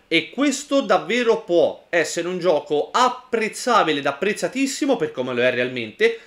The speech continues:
sia dai fan di Dungeons and Dragons, che come me giocano da ormai trenta anni,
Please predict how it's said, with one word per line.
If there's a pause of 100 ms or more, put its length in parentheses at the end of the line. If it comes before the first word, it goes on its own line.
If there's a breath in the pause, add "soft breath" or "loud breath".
(240 loud breath)
sia
dai
fan
di
Dungeons
and
Dragons,
che
come
me
giocano
da (180)
ormai
trenta
anni,